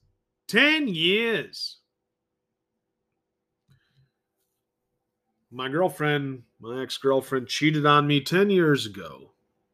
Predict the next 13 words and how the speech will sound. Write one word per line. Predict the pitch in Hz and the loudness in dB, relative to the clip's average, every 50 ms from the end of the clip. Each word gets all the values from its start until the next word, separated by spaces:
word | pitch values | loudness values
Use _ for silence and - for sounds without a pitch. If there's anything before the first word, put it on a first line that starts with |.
| _ _ _ _ _ _ _ _ - | _ _ _ _ _ _ _ _ -10
Ten | - - 151 165 180 180 | -4 0 2 2 2 2
years | 180 160 139 127 113 104 - - | 2 2 0 0 -2 -4 -10 -14
ago. | 87 - 82 71 71 - | -16 -18 -20 -20 -20 -12
Ten | - - 156 170 | -4 -2 0 2
years | 180 180 185 185 175 160 | 4 4 4 4 4 2
ago, | 160 151 156 156 156 156 151 | 2 2 4 4 6 6 6
it | 147 139 | 4 4
would | 131 131 123 120 | 2 -2 -2 2
be | 131 135 135 135 135 135 135 131 123 - _ _ _ _ _ _ _ _ _ _ _ _ _ _ _ _ _ _ _ _ - | 2 4 4 6 6 4 4 2 0 -2 _ _ _ _ _ _ _ _ _ _ _ _ _ _ _ _ _ _ _ _ -12
September | - - 143 139 117 - - 170 202 208 214 202 | -6 0 0 0 0 2 4 4 6 8 8 8
seventh, | - - - 165 165 160 151 147 156 151 151 151 - - - - - _ _ _ _ _ _ _ _ _ _ _ _ _ _ _ _ _ - | 8 6 4 6 6 6 8 6 6 4 4 2 -2 -8 -20 -20 -20 _ _ _ _ _ _ _ _ _ _ _ _ _ _ _ _ _ -14
two | - - 151 165 165 | -8 -4 -2 -2 -2
thousand | 156 - 151 143 139 143 143 143 143 131 127 143 143 139 135 135 131 131 123 117 | 0 2 4 6 6 6 6 6 4 4 2 0 0 0 -2 -4 -6 -8 -10 -14